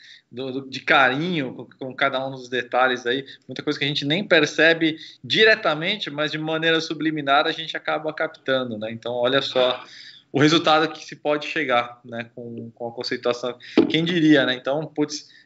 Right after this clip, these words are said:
como o Thiago bem falou, falou, putz, é fácil ir pro caminho do clichê quando você tá falando de um produto de,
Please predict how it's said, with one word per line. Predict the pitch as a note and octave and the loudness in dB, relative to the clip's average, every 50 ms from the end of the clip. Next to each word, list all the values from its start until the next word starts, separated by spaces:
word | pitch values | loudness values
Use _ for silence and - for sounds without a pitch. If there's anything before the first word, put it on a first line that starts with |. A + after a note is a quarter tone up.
| _ _ _ _ | _ _ _ _
como | - C#3 D3 D3+ D#3 D#3 D#3 D3+ D3 C#3 C3+ B2+ - | 0 2 2 2 2 2 4 4 4 4 2 -2 -4
o | - | -2
Thiago | - D3 C#3 C#3 | 0 0 0 2
bem | C#3+ D#3 | 0 -2
falou, | - - D#3+ D#3+ | -2 -2 -4 -4
falou, | - D#3 - | -6 -8 -6
putz, | - D#3 D#3 D#3 - - - - - _ | -2 -2 0 0 -2 -4 -6 -10 -12 _
é | - C3+ C3 | -2 -2 -2
fácil | - - E3+ G3 G3+ - G#3 | 2 2 2 2 2 0 -4
ir | G3+ | -6
pro | G3+ F#3+ | -6 -6
caminho | F3 G3+ F3+ E3+ F3 F3 | -2 -2 -2 -2 -2 -4
do | E3 | -6
clichê | E3+ E3+ D#3 C#3+ - D3+ | -4 -2 -4 -2 -2 -4
quando | D3+ C#3+ | -4 -4
você | D3 | -8
tá | D3+ | -8
falando | - D3 D3 | -8 -8 -8
de | D3 | -6
um | |
produto | - C#3+ C#3+ C#3 C#3 - D3 | -4 -4 -2 -2 -2 -4 -6
de, | C3+ - C#3 C3+ C3 B2+ - | -6 -2 -2 -2 0 -2 -4